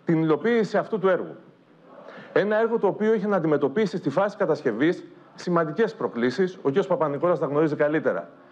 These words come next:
Μεταξύ άλλων θα αναφέρω τη σεισμικότητα της περιοχής,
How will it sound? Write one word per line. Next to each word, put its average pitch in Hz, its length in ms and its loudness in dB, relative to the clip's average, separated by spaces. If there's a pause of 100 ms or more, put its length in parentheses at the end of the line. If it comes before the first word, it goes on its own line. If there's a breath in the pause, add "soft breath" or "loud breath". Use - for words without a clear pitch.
(440 loud breath)
Μεταξύ 165 460 0
άλλων 233 240 0
θα 214 100 0
αναφέρω 190 520 0 (480)
τη 196 80 0
σεισμικότητα 196 720 -2
της 220 100 -8
περιοχής, 220 560 0